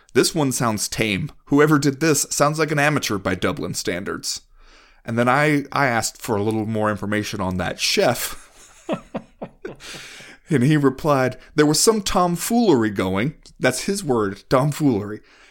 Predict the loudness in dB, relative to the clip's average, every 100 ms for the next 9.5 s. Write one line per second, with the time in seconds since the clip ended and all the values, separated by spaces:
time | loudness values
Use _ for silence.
0 | _ 2 2 4 4 2 2 0 0 0
1 | 2 2 2 0 -2 0 4 4 4 2
2 | 2 -2 0 4 4 4 2 0 -2 -2
3 | -2 -4 -4 -10 -20 -20 _ -4 2 2
4 | 2 0 0 0 -2 -2 0 0 0 -2
5 | 0 0 -2 -4 -2 -2 -2 -2 -2 -2
6 | 0 2 2 0 -8 -8 -2 -2 2 0
7 | 2 0 0 -6 -12 -4 0 2 2 0
8 | 2 2 0 2 0 2 -2 0 -2 0
9 | -2 -2 -4 -6